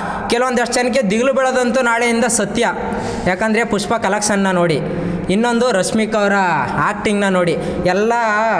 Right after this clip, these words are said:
ನೋಡ್ತಾ ಇದ್ದಿದ್ದೆ ರಶ್ಮಿಕಾ ಅವ್ರ ಆ್ಯಕ್ಟಿಂಗು ಮತ್ತು ಶ್ರೀಲೀಲಾ ಅವ್ರದ್ದು. ಅರ್ಥ ಆಯ್ತಾ? ಅವ್ರನ್ನ ನೋಡಿ ನಮಗೂ ಫೀಲಿಂಗ್ ಆಯ್ತದೆ ಸ್ವಾಮಿ. ಹಾಂ, ಕರ್ಕೊಬನ್ನಿ ಕನ್ನಡಕ್ಕೆ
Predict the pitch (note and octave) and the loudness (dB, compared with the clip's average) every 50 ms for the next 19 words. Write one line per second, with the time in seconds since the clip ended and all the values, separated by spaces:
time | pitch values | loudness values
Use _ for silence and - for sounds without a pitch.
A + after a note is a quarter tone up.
0 | D#3 C3+ A2+ A2+ D3 E3+ G3+ A3+ G#3 A3 A3+ G3+ G3 G#3 F#3+ G#3+ F#3+ F3 E3+ - | 0 0 0 0 0 0 0 0 0 0 0 0 0 0 0 2 2 0 0 0
1 | G#3+ G#3 G#3 G#3+ G3 F#3+ F#3+ F3+ F#3 F#3+ F3+ F#3+ G3 F#3 E3 D3+ - G3+ G3 D#3+ | -2 0 0 0 0 0 0 -2 -2 -2 0 0 0 0 0 0 0 0 0 2
2 | D3+ E3 F#3+ G3+ - - - - E3 F3+ F#3+ F#3 F3 E3+ D#3+ D#3+ D#3 D#3 D#3+ - | 2 0 0 -2 -4 -4 -2 0 0 0 2 2 2 2 2 2 0 0 0 -2
3 | - - - - - - - - E3 E3+ E3+ F3+ G3+ G3 F3 F3 E3+ F3+ G3 F#3 | -2 -2 -6 -6 -6 -6 -6 -4 -2 -2 0 0 0 0 0 0 0 0 0 0
4 | D3+ B2+ C3+ E3 G3 G3 G3+ G3+ G3 G#3 A3+ A3 A3 G3+ F#3 G3+ G#3 A3 G#3 - | 0 0 0 0 0 0 0 2 2 2 2 0 0 0 0 0 0 0 -2 0
5 | A3 G#3 G#3+ G#3+ G#3 G#3 F#3+ F#3 F#3+ F#3 - - E3+ D#3 E3+ F#3 F#3+ E3 C#3+ - | 0 0 0 0 0 0 0 0 0 -2 0 0 0 0 2 2 2 0 0 -2
6 | - - - - - F3+ G#3 A3 A3 G#3+ - - F#3 F#3 - B3 A#3 A#3 A3+ G#3 | -4 -4 -4 -2 0 0 -2 -2 -2 -4 -4 -2 -2 -2 0 0 0 0 0 0
7 | F#3+ G3+ F#3+ F#3+ G#3 A3 G#3+ G#3 G#3+ G#3 E3+ D3 B2+ A2+ - - - - | 0 0 0 0 0 0 0 0 0 0 0 0 0 -2 -4 -6 -6 -6